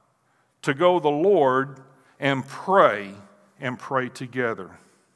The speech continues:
How did these eleven, including Peter and John, change from the cowards to the courageous men that they were?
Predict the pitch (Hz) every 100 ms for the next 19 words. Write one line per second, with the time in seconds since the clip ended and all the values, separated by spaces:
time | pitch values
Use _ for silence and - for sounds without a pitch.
0 | _ _ _ _ _ _ _ _ - _
1 | 165 247 277 262 170 143 120 120 127 160
2 | 185 165 123 117 - 156 160 139 110 139
3 | 156 147 131 120 123 135 120 104 - 151
4 | 165 170 180 165 - 147 127 110 - -
5 | - - 175 180 180 123 110 117 113 -
6 | - _ - - - _ _ - 156 131
7 | - - 143 147 156 156 123 107 - 127
8 | 123 117 101 - 104 101 95 90